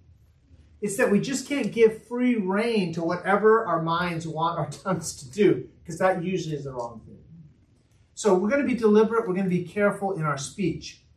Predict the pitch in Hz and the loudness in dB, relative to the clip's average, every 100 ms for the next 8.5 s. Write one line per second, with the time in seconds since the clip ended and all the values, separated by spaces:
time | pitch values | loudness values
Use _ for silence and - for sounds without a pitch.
0 | _ _ _ _ _ _ _ _ _ - | _ _ _ _ _ _ _ _ _ -20
1 | _ _ - - _ 180 196 185 208 240 | _ _ -20 -20 _ -2 0 2 4 2
2 | - - 220 165 180 202 220 262 262 - | 0 -6 -6 -4 0 4 2 0 -6 0
3 | 180 190 185 170 185 220 202 156 143 156 | 2 4 2 0 4 4 4 2 -2 -6
4 | - - - _ _ _ _ _ _ _ | -12 -18 -20 _ _ _ _ _ _ _
5 | 170 - 220 226 - 175 131 107 - 151 | -10 -10 -6 -4 -2 -4 -8 -10 -12 -8
6 | 170 160 185 185 151 - - 240 240 180 | -4 2 2 2 -2 -6 -6 -4 -2 -2
7 | 139 - - - _ _ 156 165 156 147 | -2 -6 -12 -16 _ _ -6 -4 -4 -4
8 | - - 151 - | -8 -6 -6 -6